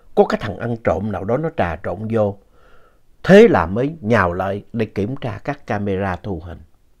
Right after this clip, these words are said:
Khi nhìn qua màn hình thì hỡi ơi con lạnh hết sống lưng. Khi đó camera thu hình lại trên màn ảnh, không có ai bò lết gì hết, chỉ có một mình con thôi.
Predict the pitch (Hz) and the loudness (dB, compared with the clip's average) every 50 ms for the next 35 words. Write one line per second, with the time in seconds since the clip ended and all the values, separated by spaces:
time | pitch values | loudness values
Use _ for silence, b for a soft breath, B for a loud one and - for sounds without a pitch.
0 | _ _ _ _ _ _ - - - - - _ - - - - _ - B B | _ _ _ _ _ _ -20 -20 -20 -20 -20 _ -20 -20 -20 -20 _ -20 B B
1 | B B B B B B B - 180 170 170 156 139 127 110 98 95 95 110 123 | B B B B B B B 4 6 6 8 8 6 4 4 2 0 0 2 2
2 | 123 139 131 123 107 92 87 78 80 104 82 78 85 82 - 92 82 80 98 139 | 2 2 0 -2 -2 -2 -4 -4 -6 -6 -6 -8 -8 -10 -10 -8 -8 -6 -4 -4
3 | 139 110 107 107 - 113 104 101 90 73 76 101 101 120 147 - - - 135 135 | -2 -2 -2 -2 -2 -4 -4 -4 -4 -6 -6 -8 -8 -8 -10 -12 -12 -10 -10 -8
4 | 139 135 117 107 104 98 98 - - _ _ _ - b b b b b b b | -8 -6 -6 -6 -6 -8 -12 -18 -20 _ _ _ -20 b b b b b b b
5 | b b b - - 202 208 196 190 175 196 208 240 254 247 - 185 165 156 160 | b b b 2 4 6 6 6 6 6 8 8 8 6 4 2 0 2 2 2
6 | 160 151 156 151 151 - 160 156 147 131 107 92 90 92 87 87 95 - - 147 | 2 2 2 0 -2 -2 0 2 2 2 2 0 0 -2 0 -2 -2 0 0 0
7 | 127 123 104 85 78 71 78 76 87 135 156 - _ - _ _ _ _ - _ | 0 0 -2 -2 -4 -4 -6 -6 -6 -8 -8 -10 _ -20 _ _ _ _ -20 _
8 | _ _ _ _ _ _ _ _ _ - - - 196 185 170 165 160 - 196 - | _ _ _ _ _ _ _ _ _ -6 2 4 4 6 4 4 2 2 0 0
9 | - 147 151 151 147 143 127 104 95 87 76 73 - 123 160 - - - 90 80 | 0 -2 -4 -4 -2 -2 0 0 0 0 -2 -2 -2 -2 -2 -2 -4 -8 -10 -10
10 | - 117 143 170 175 - - - 113 104 113 - - 185 147 - - - 110 98 | -10 -10 -10 -10 -10 -10 -8 -2 0 0 0 2 0 0 -2 -2 -4 -4 -4 -4
11 | 85 82 - - 127 127 127 127 - 135 135 143 143 101 | -4 -4 -6 -4 -4 -4 -6 -8 -10 -8 -6 -6 -6 -6